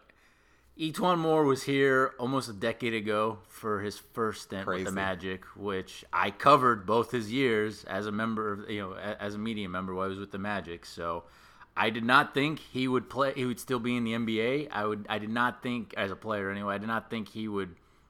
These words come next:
Speaker 1: carve out an Ish Smith-like career that he's carved out from a tenure perspective. So shout out to E'Twaun for, for, for putting together
Speaker 2: Doing
Speaker 1: this
Speaker 2: it.
Speaker 1: long of a career, and you're getting paid to play basketball for a living, and you're making good money out of it. So,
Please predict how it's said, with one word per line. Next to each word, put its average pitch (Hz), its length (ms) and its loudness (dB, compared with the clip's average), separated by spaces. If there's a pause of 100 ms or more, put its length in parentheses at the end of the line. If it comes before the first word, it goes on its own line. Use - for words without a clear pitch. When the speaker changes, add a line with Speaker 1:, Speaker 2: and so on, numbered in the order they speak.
(140)
Speaker 1:
carve 113 260 2
out 110 500 2
an 113 120 -4
Ish 107 300 -6
Smith-like 104 480 -6
career 107 360 -4
that 92 120 -6
he's 87 120 -12
carved 92 320 -4
out 90 260 -2
from 90 140 -10
a 82 60 -10 (160)
tenure 98 300 -10
perspective. - 600 -14
So 92 320 -4 (300)
shout 214 260 6
out 190 160 10
to 123 60 2
E'Twaun 110 420 2
for, 98 220 -4
for, 92 420 -4 (380)
for 90 320 -14 (160)
putting 131 260 -4
together 98 640 -2 (200)
Speaker 2:
Doing 110 180 -2
Speaker 1:
this 110 80 -2
Speaker 2:
it. - 40 -6
Speaker 1:
long 113 220 0
of 95 80 -6
a 92 60 -10
career, 95 480 -4
and 87 200 -10 (600)
you're 92 100 -14
getting 117 200 0
paid 117 220 -2
to 104 60 -6
play 113 240 0
basketball 101 500 -2
for 101 160 -6
a 92 60 -4
living, 95 400 -6
and 87 60 -10
you're 87 100 -8
making 95 280 -10
good 95 160 -6
money 92 300 -6
out 80 140 -8
of 76 100 -10
it. 80 140 -12
So, 87 320 -6